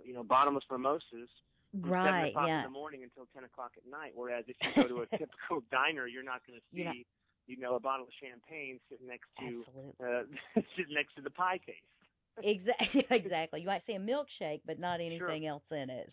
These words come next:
Speaker 2: So,
Speaker 1: Sure.
Speaker 2: uh, excellent. So, yeah, I think being true to whatever your core, uh, value is for your restaurant is definitely critical. Now, as you have kinda grown up in the industry or, you know, kinda gotten your own, uh,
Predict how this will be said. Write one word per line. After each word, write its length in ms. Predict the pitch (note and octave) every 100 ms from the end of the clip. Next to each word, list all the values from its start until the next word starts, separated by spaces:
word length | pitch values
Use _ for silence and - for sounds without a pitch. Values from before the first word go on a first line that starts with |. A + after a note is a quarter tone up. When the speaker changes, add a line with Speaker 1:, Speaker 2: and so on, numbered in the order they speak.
| -
Speaker 2:
So, 60 |
Speaker 1:
Sure. 160 | B2 A2 - - - - C#3+
Speaker 2:
uh, 140 | C3+ - -
excellent. 500 | G3 F#3 - D#3+ -
So, 60 |
yeah, 240 | F#3+ F#3+ E3+
I 20 |
think 240 | A3 G#3
being 180 | F#3 E3+ D#3+
true 140 | G3 F3
to 100 | E3
whatever 320 | D#3 D#3 D#3
your 180 | C#3 C3+
core, 500 | - E3+ D3+ C#3 C3+ - _ _
uh, 200 | - B2+ G#2+
value 420 | D3+ D3+ C#3+ C3
is 100 | B2+ -
for 60 |
your 140 | B2+ A#2+
restaurant 440 | C3 - B2+ A#2+
is 80 | A#2+ -
definitely 480 | C#3 C3+ C3+ - A#2
critical. 580 | - C3 B2+ B2+ A#2+ A#2+ - - - -
Now, 240 | G3 G3 - _ _
as 140 | A#3 A3+
you 300 | A#3 F#4+ G4+ - _ _ -
have 280 | F#3 F#3 E3 -
kinda 260 | G#3 F#3+
grown 460 | D#3 E3+ E3+ F3+ F3+
up 240 | E3+ E3+ D#3+
in 340 | D#3 D#3 D3
the 160 | D3 -
industry 640 | D#3+ D#3 D3 - D3+ C3+ C3
or, 220 | B2+ B2
you 80 | C3+
know, 100 | B2
kinda 340 | - D3 C3 C3
gotten 240 | D#3 C#3+ C#3
your 120 | C3
own, 340 | A#2 C#3 C3+ C3 - - - -
uh, 340 | C2+ B1+ A1